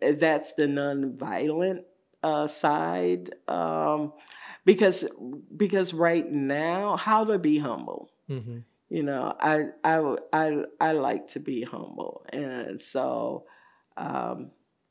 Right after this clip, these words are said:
Speaker 1: I just want to know how, how he was able to put together this, the whole movement that he did, um, without, um, I,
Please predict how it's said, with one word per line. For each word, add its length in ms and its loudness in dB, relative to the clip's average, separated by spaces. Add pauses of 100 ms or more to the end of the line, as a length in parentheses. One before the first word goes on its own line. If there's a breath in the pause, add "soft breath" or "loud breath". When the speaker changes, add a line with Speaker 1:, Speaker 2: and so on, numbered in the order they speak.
(280)
Speaker 1:
I 200 2
just 320 -2
want 600 0
to 120 -2
know 480 2
how, 640 4 (500 soft breath)
how 260 2
he 200 2
was 340 2 (100)
able 280 2
to 180 -4
put 560 -4
together 560 -2
this, 380 -4 (140)
the 160 -4
whole 280 -2
movement 680 -4 (420)
that 300 -4
he 160 -8
did, 460 -6 (880 soft breath)
um, 560 -10 (840)
without, 840 2 (220)
um, 400 -2 (340)
I, 180 6